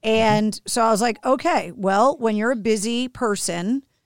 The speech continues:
Speaker 1: that's like, those are, like, the three most difficult things to do," right? That, like you said, that everybody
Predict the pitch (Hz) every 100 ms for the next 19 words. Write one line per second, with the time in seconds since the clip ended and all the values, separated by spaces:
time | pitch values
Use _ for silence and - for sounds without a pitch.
0 | _ _ _ _ _ _ _ _ 180 214
1 | 208 - - 214 208 180 220 214 226 220
2 | - 196 208 208 208 196 190 180 - -
3 | - 202 170 196 185 190 165 - 165 170
4 | 165 156 160 180 208 202 220 202 180 180
5 | - 185 - 190 190 185 202 214 196